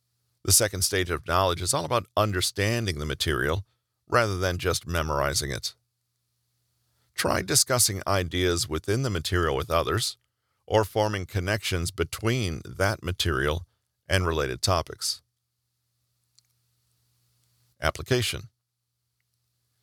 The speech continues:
The third stage of application is about taking what you've learned and being able to use it in a practical sense outside of lecture settings, such as solving math problems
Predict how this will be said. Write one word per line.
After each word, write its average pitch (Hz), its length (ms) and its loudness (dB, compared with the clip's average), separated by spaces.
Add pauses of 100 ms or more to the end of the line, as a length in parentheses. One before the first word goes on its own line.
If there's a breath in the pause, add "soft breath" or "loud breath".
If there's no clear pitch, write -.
(180)
The 95 100 2
third 104 280 2
stage 87 280 -2
of 90 100 -4
application 85 680 0
is 87 120 2
about 85 260 0 (120)
taking 117 380 -2
what 98 140 0
you've 87 220 -4
learned 76 420 0 (400)
and 120 180 0
being 120 160 -2
able 110 220 2
to 87 120 -6
use 107 440 -2
it 67 240 -2 (320)
in 107 140 2
a 113 60 0
practical 101 640 -4
sense 69 420 2 (380)
outside 117 580 2
of 80 320 -2
lecture 80 400 -2
settings, - 640 0 (420)
such 95 240 2
as 78 360 0 (300)
solving 80 380 2
math 80 300 -2
problems 85 560 -2